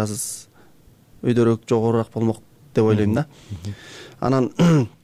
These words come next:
Speaker 1: дагы экинчи суроо айттыңыз. Бул ырларды кандай кылып, э, тематикасы жөнүндө сурадыңыз.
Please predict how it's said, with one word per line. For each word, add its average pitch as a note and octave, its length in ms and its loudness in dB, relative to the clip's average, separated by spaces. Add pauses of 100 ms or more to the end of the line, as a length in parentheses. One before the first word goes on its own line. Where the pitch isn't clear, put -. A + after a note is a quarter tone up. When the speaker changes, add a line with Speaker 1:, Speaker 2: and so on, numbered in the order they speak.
(600)
Speaker 1:
дагы B2+ 260 0
экинчи B2+ 260 -4
суроо B2+ 300 0
айттыңыз. D#3+ 400 -4 (840)
Бул B2 300 2
ырларды C3 380 0
кандай B2+ 460 2
кылып, B2 180 -6 (260)
э, A#2 240 -2
тематикасы B2+ 800 0
жөнүндө B2 320 2
сурадыңыз. B2+ 540 -4